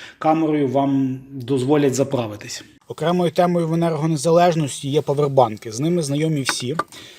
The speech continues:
Як ними користуватися, для чого вони потрібні, зрозуміло. Вони бувають різної потужності і бувають навіть з сонячними панелями. Треба розуміти, що, е,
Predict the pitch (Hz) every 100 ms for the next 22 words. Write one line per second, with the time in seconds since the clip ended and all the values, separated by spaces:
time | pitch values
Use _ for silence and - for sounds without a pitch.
0 | - 127 165 165 160 156 147 143 - 151
1 | 165 - 139 139 151 139 139 139 135 143
2 | 147 147 123 127 127 123 98 - - 165
3 | 170 170 170 147 165 139 135 - - 113
4 | 107 123 - 185 170 - - 220 165 139
5 | 185 147 156 160 - - 151 143 - 131
6 | - 127 107 107 110 - _ - - -
7 | - 170 196 196 185 175 131 127 185 -
8 | - 151 147 143 131 123